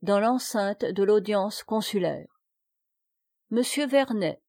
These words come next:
est prévenu du délit d'excitation à la haine et au mépris du gouvernement. Les juges de première instance renvoient monsieur Vernet et le blâment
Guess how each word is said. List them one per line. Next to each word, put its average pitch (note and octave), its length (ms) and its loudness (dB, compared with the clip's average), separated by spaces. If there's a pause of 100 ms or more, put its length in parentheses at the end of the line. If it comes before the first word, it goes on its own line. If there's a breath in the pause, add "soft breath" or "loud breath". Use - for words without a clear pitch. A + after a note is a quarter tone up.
est F3 60 -4
prévenu A#3 600 0
du G3 180 -2
délit A#3+ 420 2
d'excitation A3+ 840 0
à F#3+ 60 2
la E3 240 2
haine G3 360 -2 (460)
et G3+ 100 6
au G#3+ 80 8
mépris A3+ 560 4
du A3+ 100 -2
gouvernement. G#3 720 0 (1900)
Les A#3+ 220 4
juges C#4 420 0
de A#3 80 2
première C4 420 2
instance F#3 600 -4
renvoient A#3 420 2
monsieur A#3 340 0
Vernet G3 540 -2 (480)
et G3 80 2
le G#3 140 10
blâment E3+ 560 2